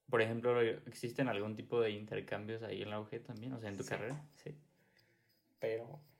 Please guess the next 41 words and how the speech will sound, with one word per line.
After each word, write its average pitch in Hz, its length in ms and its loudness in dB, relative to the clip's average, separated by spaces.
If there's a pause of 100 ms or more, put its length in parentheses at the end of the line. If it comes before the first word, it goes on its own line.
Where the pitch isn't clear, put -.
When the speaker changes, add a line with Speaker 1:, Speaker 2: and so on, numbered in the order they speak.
(840)
Speaker 2:
déjame 113 180 -10
te 110 100 -10
cuento 113 240 -12
una 117 100 -12
historia. - 320 -12 (340)
Speaker 1:
<laughs> 147 480 4 (380)
Speaker 2:
Cuando 113 180 -4
yo 117 140 0
entré 117 280 -2
a... 117 320 -2 (420)
antes 143 240 -2
de 143 40 2
entrar 117 240 -2
al 117 60 -2
primer 113 200 -6
semestre, 110 300 -6
o 143 40 -4
sea, 104 280 -6 (100)
cuando 113 140 -10
estaba 110 540 -4
en 107 100 -6
las 104 160 -10
inducciones, 113 480 -8 (500)
Speaker 1:
Sí. - 140 -8 (720)
Speaker 2:
no, 110 240 -6
les 107 120 -2
dieron 113 180 0
una, 110 140 -4
nos 113 140 -4
dieron 135 160 0
una 135 80 -2
plática. 123 340 -2 (420)
Nos 110 140 -12
dijeron, 110 840 -4 (540)
"Pues 127 140 -10
sí, 160 280 -8
tienes 143 240 -6
que - 100 -12
tener 117 440 -2
tanto 113 200 -6
promedio, 147 720 -2